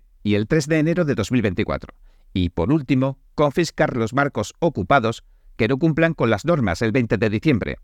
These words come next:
La patrulla marina de la oficina del sheriff del condado de Alameda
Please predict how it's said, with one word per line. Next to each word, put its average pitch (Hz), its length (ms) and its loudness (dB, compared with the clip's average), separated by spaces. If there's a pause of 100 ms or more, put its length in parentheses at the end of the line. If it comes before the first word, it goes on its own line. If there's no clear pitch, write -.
(400)
La 110 140 0
patrulla 123 400 2
marina 131 340 2
de 117 100 2
la 110 60 4
oficina 117 380 0
del 87 140 0
sheriff 127 300 -2
del 107 220 0
condado 101 340 0
de 151 100 2
Alameda 98 420 0